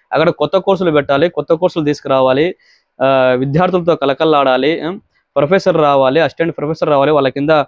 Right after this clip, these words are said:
స్కాలర్స్ రావాలి, ఉం, అక్కడ మంచి మంచి మీటింగ్ జరగాలి అనేది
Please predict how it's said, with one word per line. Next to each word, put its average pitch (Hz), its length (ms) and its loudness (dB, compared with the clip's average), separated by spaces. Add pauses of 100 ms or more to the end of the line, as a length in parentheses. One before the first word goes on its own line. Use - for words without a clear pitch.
(300)
స్కాలర్స్ 170 460 0
రావాలి, 139 720 0
ఉం, 143 300 -8
అక్కడ 135 400 0 (300)
మంచి 156 200 -2
మంచి 170 220 0
మీటింగ్ 160 360 0
జరగాలి 139 640 0 (220)
అనేది 220 300 0